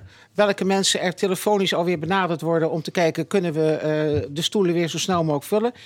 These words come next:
Ik begrijp dat wel, maar dat zijn allemaal de mensen die gefunctioneerd hebben. Het is echt hetzelfde probleem als Den Haag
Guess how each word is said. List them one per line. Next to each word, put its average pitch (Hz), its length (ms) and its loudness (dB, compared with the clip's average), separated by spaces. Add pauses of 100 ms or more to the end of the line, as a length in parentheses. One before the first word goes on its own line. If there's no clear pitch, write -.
(200)
Ik 226 200 -2
begrijp 349 440 -2
dat 240 180 2
wel, 165 340 0 (280)
maar 220 160 4
dat 247 160 0
zijn 254 240 0
allemaal 320 360 2
de 220 80 -2
mensen 170 340 -2
die 220 100 -6
gefunctioneerd 240 800 0
hebben. 180 280 0 (480)
Het - 100 -20
is - 180 0
echt - 280 -2
hetzelfde 330 360 2
probleem 311 420 0
als 262 160 0
Den 269 100 -2
Haag 214 340 -2